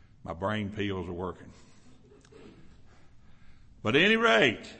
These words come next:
not, not, not to be trying to be funny.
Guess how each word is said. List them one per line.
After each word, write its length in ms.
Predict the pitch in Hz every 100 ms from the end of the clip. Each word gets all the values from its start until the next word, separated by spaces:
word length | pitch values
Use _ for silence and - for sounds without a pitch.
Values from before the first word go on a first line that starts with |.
| - - - - - - - - - - - - - - - - -
not, 300 | 92 110 -
not, 320 | 120 151 156 127
not 280 | 147 175
to 60 | 170
be 440 | 147 170 156 120 104 -
trying 300 | - 160 156
to 40 | 135
be 160 | 147
funny. 540 | 127 143 131 92 80